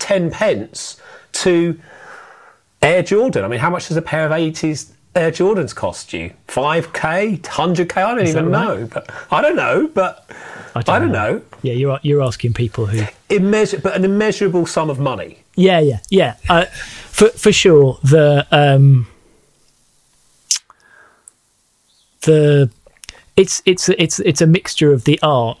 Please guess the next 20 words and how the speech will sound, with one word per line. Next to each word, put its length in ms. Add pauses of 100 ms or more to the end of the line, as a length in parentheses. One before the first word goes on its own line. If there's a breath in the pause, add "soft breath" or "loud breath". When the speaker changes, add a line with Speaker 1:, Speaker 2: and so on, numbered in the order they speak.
(100)
Speaker 2:
and 160
the 160
understanding 1080
of 600 (320)
culture 680 (720 soft breath)
that 340 (1300)
has 300
made 380
those 360
things 640 (800)
Speaker 1:
I 60
mean, 160
what, 180
like, 160
Speaker 2:
worthwhile. 580
Speaker 1:
why 220
did 260
Google 460
smash 380
it? 260